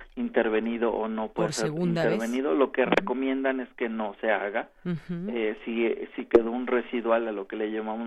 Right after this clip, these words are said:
Speaker 1: nosotros o faltó un poquito de graduación,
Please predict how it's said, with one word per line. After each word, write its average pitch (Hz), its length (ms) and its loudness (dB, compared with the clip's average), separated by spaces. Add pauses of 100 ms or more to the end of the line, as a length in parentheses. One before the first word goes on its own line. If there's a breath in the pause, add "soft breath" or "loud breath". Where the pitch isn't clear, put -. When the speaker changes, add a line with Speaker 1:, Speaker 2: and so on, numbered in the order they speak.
(100)
Speaker 1:
nosotros 117 500 -2
o 113 100 -6
faltó 107 400 -2
un 117 140 -6
poquito 117 440 -6
de 113 80 2
graduación, 110 580 2